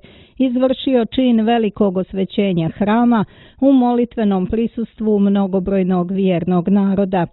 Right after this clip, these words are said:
Na svetoj liturgiji patrijarh Porfirije rukoproizveo je u čin čteca Đorđa Vilenicu. U besjedi je njegova svetost patrijarh Porfirije između ostalog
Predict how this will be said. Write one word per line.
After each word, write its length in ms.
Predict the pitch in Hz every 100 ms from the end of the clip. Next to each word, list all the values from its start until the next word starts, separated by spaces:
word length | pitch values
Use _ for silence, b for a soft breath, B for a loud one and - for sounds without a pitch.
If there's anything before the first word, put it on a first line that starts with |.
| b b b
Na 300 | 220 220 208 202
svetoj 460 | 214 208 - 196 185
liturgiji 760 | 180 180 220 233 214 226 208
patrijarh 720 | 180 190 180 180 170 170 165 - -
Porfirije 760 | 214 220 214 - 247 233 226 208
rukoproizveo 1000 | 220 - 220 - 220 214 208 226 202 175
je 220 | 175 175
u 120 | 180
čin 360 | - 214 190 -
čteca 580 | - 214 214 - 240
Đorđa 540 | 196 202 185 165 160 185
Vilenicu. 760 | 185 202 202 208 208 - 175 - B B B B
U 120 | 240 226
besjedi 560 | 247 247 - 262 262
je 100 | 254
njegova 440 | 247 262 254 240 226
svetost 640 | - 254 247 262 220 - -
patrijarh 600 | 233 226 240 247 233 208 - -
Porfirije 840 | - 240 254 - 262 185 180 185
između 440 | 185 196 202 185 208
ostalog 680 | 214 - 226 202 175 170